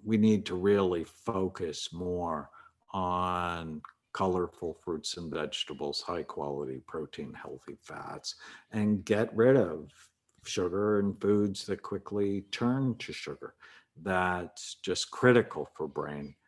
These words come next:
health. Um, we should be teaching brain health in schools. We actually have a high school course called Brain Thrive by twenty-five. Um,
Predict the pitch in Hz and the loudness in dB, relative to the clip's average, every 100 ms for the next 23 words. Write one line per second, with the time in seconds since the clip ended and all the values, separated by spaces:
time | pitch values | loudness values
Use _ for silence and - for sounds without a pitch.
0 | _ _ _ - - 80 - _ _ _ | _ _ _ -12 -8 -6 -8 _ _ _
1 | _ _ - 87 87 87 85 82 76 - | _ _ -10 -4 -4 -4 -6 -8 -10 -14
2 | _ _ _ _ _ _ - - - 113 | _ _ _ _ _ _ -12 -12 -2 4
3 | 113 113 107 92 - 87 - 113 95 104 | 6 6 4 0 -8 -10 0 2 2 2
4 | 98 95 92 90 87 85 78 _ - 117 | 2 2 0 -2 -6 -10 -14 _ -2 0
5 | 110 - 147 143 147 113 113 120 107 117 | 2 0 -2 0 -2 4 6 6 4 2
6 | 117 - - 110 101 95 - - 101 113 | 0 -4 -2 2 2 0 -2 4 4 6
7 | 151 143 - 101 95 - 110 95 85 85 | 2 0 0 0 0 -2 0 2 0 -2
8 | 92 - 113 - 120 120 - - - - | -2 2 2 4 4 4 -2 -12 -20 -14
9 | - 104 92 98 98 101 95 101 95 98 | 0 2 2 2 4 2 2 2 4 2
10 | 92 98 92 - 101 98 92 - 82 82 | 0 0 0 -2 -2 0 -2 -4 -2 0
11 | 95 123 117 - - - - 95 95 95 | 0 -2 -4 -10 -20 -20 -6 0 2 4
12 | 95 92 90 | 2 -2 -6